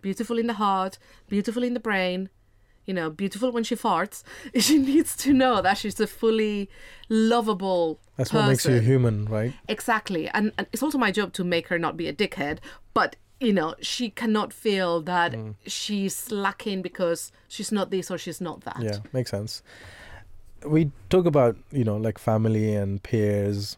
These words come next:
Speaker 2: putting pressure, but then there's also social media,
Speaker 1: Yes.
Speaker 2: right? Pressures that you see extremely out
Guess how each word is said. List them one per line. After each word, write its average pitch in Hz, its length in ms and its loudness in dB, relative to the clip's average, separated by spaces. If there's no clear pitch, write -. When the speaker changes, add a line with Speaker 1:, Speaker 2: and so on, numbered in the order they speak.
Speaker 2:
putting 104 240 -2
pressure, 101 480 -2
but 98 180 -4
then 104 160 -2
there's 104 260 -2
also 101 800 0
social 110 340 -2
media, 101 600 0
Speaker 1:
Yes. 156 460 -2
Speaker 2:
right? 104 240 -6
Pressures 101 480 -2
that 101 160 -2
you 104 160 -2
see 104 560 -4
extremely 104 1200 -2
out 107 240 2